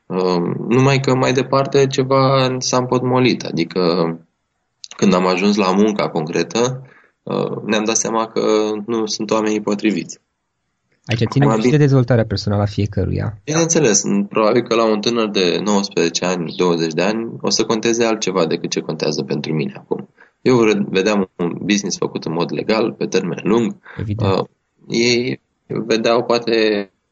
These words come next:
Speaker 2: Venituri rapide.
Speaker 1: lucrurile făcute așa, într-un an de zile, în jumătate de an să ne îmbogățim.
Speaker 2: Da.
Speaker 1: Uh, acum,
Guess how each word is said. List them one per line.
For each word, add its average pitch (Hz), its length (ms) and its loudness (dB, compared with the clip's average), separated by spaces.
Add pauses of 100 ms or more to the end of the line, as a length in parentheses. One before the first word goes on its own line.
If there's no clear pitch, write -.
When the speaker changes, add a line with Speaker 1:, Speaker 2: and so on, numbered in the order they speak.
(340)
Speaker 2:
Venituri 110 400 -2
rapide. 110 300 -6
Speaker 1:
lucrurile 110 340 0
făcute 104 360 -2
așa, 85 420 -2
într-un 80 600 -4
an 90 100 -2
de 85 80 0
zile, 90 200 0
în 82 100 0
jumătate 90 260 -4
de 90 60 2
an 90 60 2
să 95 100 -2
ne 90 60 -4
îmbogățim. 85 580 -2 (320)
Speaker 2:
Da. 95 120 -2
Speaker 1:
Uh, 95 480 0 (220)
acum, 113 400 0